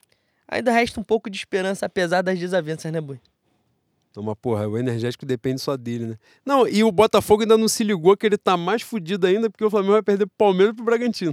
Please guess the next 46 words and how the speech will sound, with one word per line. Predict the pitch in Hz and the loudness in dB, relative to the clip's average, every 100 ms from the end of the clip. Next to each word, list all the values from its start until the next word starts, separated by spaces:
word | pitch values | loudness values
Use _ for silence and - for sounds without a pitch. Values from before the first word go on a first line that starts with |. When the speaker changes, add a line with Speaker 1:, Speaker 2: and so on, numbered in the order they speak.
| 139 | -4
Speaker 1:
É | |
isso. | 151 139 - | -10 -12 -20
Speaker 2:
Porque | _ 190 | _ 2
ele | 185 | 4
fala | 208 | 4
assim: | 196 196 | 2 0
não, | 180 226 240 139 - _ - | 4 6 6 4 -2 _ -4
ainda | 165 | -2
dá | 156 180 | 2 2
pro | 226 | 2
Flamengo | 214 220 | 2 0
tirar | - 233 | 0 0
ponta, | 220 170 151 - | 2 4 2 0
irmão. | 131 156 135 95 | -4 0 0 -4
Se, | - 98 160 - | -12 -12 -12 -10
se | - - 202 | -6 -4 -2
o | 226 | -4
seu | - - 247 285 | -6 -6 -6 -4
momento | 294 233 175 175 - | -2 -2 0 -2 -4
de | 156 180 | -12 -12
glória | 147 156 151 131 | -6 -2 -2 -4
depende | 147 160 - 165 147 | -6 -6 -4 -6 -6
do | 147 | -14
Flamengo | 175 170 156 160 165 | -8 -6 -4 -6 -6
dois | 156 156 | -6 -6
mil | 160 | -8
e | |
vinte | 175 | -12
e | - | -10
três | 143 | -10
fazer | - 135 143 | -8 -10 -8
alguma | 147 143 | -8 -8
coisa, | 117 160 | -10 -16
você | 180 | -18
tá | - | -20
fudido. | - 202 - - _ _ _ _ _ _ | -20 -20 -20 -20 _ _ _ _ _ _
Então | 123 | -10
o | 151 | -8
Botafogo | 160 156 - 151 | -8 -8 -8 -8
já | 156 | -8
foi | 160 160 | -10 -14
pro | - | -16
caralho | - 156 165 | -14 -14 -14
nessa | 131 - | -14 -18
daí. | 156 - _ _ _ _ | -20 -20 _ _ _ _
Sim, | - - 285 214 | -12 -2 0 0